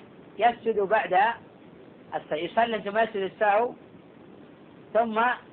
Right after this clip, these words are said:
يسلم، آه، بعده. فعلى قول الأخ: "هل يجب عليه في الحالة سجود السهو؟" نعم، يجوز سجود السهو،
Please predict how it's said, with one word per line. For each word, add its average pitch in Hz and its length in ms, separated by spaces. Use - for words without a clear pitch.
يسلم، 214 640
آه، 160 800
بعده. 143 360
فعلى 190 220
قول 247 240
الأخ: 208 500
"هل 196 160
يجب 202 180
عليه 202 200
في 190 100
الحالة 185 240
سجود 180 140
السهو؟" 220 200
نعم، 208 260
يجوز 196 200
سجود 139 180
السهو، 123 260